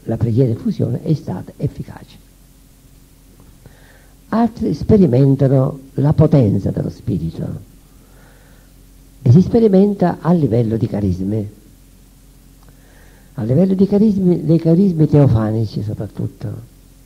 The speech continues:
La persona incomincia a profetare. Ecco, ci sono persone che ricevono il dono della profezia, altri che cominciano a parlare in lingue. Ecco qua,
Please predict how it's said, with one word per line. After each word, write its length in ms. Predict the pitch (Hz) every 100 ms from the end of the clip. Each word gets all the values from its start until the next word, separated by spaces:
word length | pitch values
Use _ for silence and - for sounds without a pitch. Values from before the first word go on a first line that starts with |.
| - - - - -
La 140 | 113 113
persona 600 | 135 113 196 233 226 - - - -
incomincia 480 | 165 175 156 151
a 40 | 139
profetare. 880 | - 160 175 139 117 - - - - - _ _ _ _ _ _ _ _ _
Ecco, 520 | - 110 - - - _ _ _ _ _ _ _ _ _
ci 120 | -
sono 280 | - - -
persone 420 | 185 185 190 175
che 320 | - 160 - - _ _ _ _
ricevono 460 | 139 151 123 120 139
il 140 | 151
dono 300 | 160 117 110
della 180 | 113 120
profezia, 560 | - 104 101 - - - 117 - _ _ _ - - - - -
altri 340 | - 202 220 185
che 120 | 156
cominciano 400 | 156 208 180 175
a 40 |
parlare 580 | 175 185 175 135 120 127
in 100 | 131
lingue. 500 | 127 98 98 117 147 - - - _ _ _ _ _ _ _ _ _
Ecco 260 | - - -
qua, 180 | -